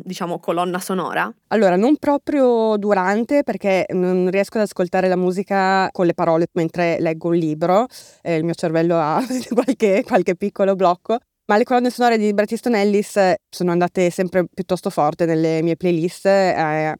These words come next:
Speaker 2: addirittura anche ai tempi del, dell'iPod Nano. Però qualche lettore per questo nuovo libro le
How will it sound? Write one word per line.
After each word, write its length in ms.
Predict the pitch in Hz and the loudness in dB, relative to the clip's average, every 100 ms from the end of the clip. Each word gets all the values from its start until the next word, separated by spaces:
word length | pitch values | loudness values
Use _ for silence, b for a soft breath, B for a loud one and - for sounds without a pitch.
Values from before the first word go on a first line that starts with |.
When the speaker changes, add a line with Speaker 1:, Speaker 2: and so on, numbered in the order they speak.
| 175 | -6
Speaker 2:
addirittura 580 | 160 160 165 196 180 | -6 -4 -4 -2 -2
anche 220 | - 170 170 | -2 -4 -4
ai 80 | |
tempi 300 | 170 170 175 | -2 -2 -2
del, 380 | 165 165 156 151 | -2 -2 -2 -2
dell'iPod 560 | 151 160 151 151 165 151 | -4 -4 -4 -4 -6 -4
Nano. 400 | 131 110 151 180 - _ | -4 -4 -2 -4 -6 _
Però 220 | - 180 - | 0 0 0
qualche 240 | 180 175 | -2 0
lettore 360 | 180 - 185 185 | -4 0 2 2
per 140 | 175 | -2
questo 280 | 165 165 - | -6 -8 -6
nuovo 160 | 165 170 | -2 0
libro 280 | 170 180 | 0 0
le 80 | 165 | -2